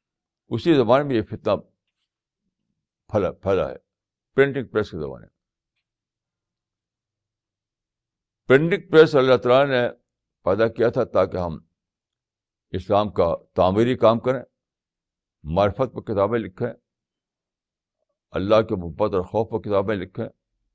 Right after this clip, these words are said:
دعوت کے موضوع پر کتابیں لکھیں۔ لیکن کتابیں لوگ لکھ ڈالی کیا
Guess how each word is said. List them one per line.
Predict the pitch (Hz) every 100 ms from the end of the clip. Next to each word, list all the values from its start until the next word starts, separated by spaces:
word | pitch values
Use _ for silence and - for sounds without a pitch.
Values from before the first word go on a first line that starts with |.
| 85
دعوت | 85 98 117 -
کے |
موضوع | 101 104 120
پر | 95 107
کتابیں | 104 107
لکھیں۔ | 101 - 113 - _ _ _ _ _ _ _ _ _ _
لیکن | 92 113 151
کتابیں | - 101 110 151 160
لوگ | 143 123
لکھ | 143 113
ڈالی | 113 135
کیا | 131